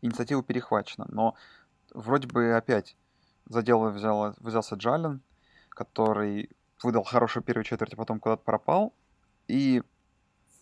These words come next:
Оклахома вроде бы вышла вперёд, и когда уже Оклахома оторвалась на, на десять очков в начале четвёртой четверти, казалось бы, что всё. Но тут очередная замена квотербека, и вы-, вышел Джейкоб Зено, который в целом-то выдал не лучший перформанс в своей жизни, но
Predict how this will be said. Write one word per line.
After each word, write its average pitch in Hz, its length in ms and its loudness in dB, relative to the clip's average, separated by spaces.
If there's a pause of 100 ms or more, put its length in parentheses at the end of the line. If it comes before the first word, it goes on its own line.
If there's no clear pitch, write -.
(540)
Оклахома 123 400 6
вроде 117 200 4
бы 117 80 -2
вышла 123 240 2
вперёд, 202 380 0
и - 40 -6
когда 117 480 4
уже 113 360 0 (640)
Оклахома 123 360 4
оторвалась 117 360 2
на, 117 80 -2
на 113 220 -2
десять 120 180 -4
очков - 240 -4
в - 40 -4
начале 113 260 -4
четвёртой - 340 -4
четверти, 139 300 -6
казалось 117 360 0
бы, 113 80 -6
что - 180 -6
всё. 214 420 0 (600)
Но 123 120 2
тут 143 140 2
очередная 127 460 2
замена 107 600 -2
квотербека, 120 720 -2
и 110 100 -2
вы-, 104 160 -6 (140)
вышел 117 260 -4
Джейкоб 110 360 -4
Зено, 123 300 -2
который 120 380 0
в - 40 -12
целом-то 127 460 0 (280)
выдал 120 240 2
не 123 140 2
лучший 135 280 0
перформанс 113 460 -2
в - 40 -20
своей 117 140 -4
жизни, 143 340 -2
но 113 300 2